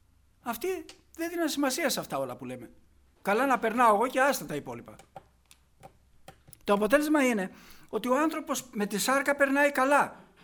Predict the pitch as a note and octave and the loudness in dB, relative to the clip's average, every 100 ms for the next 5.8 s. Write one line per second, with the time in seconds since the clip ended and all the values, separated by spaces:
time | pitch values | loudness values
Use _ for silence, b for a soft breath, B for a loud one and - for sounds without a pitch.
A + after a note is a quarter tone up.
0 | - - F#3+ - - - _ _ _ - | -8 0 0 0 -6 -16 _ _ _ -12
1 | - G3+ A3+ B3 G#3+ - - _ _ _ | -10 -8 -4 -4 -4 -8 -16 _ _ _
2 | _ _ _ _ _ _ _ _ _ - | _ _ _ _ _ _ _ _ _ -6
3 | C4 C4 E4+ F4+ D#4 E4+ D#4 - C#4+ C#4 | -4 -2 -2 -2 0 2 2 4 4 4
4 | F3+ - - - _ - - B3+ E4 D#4+ | 0 -6 -12 -20 _ -20 -16 -10 -6 -4
5 | D#4+ F#4 F4 G#3+ E3+ D3+ - | -2 2 4 2 -2 -6 -10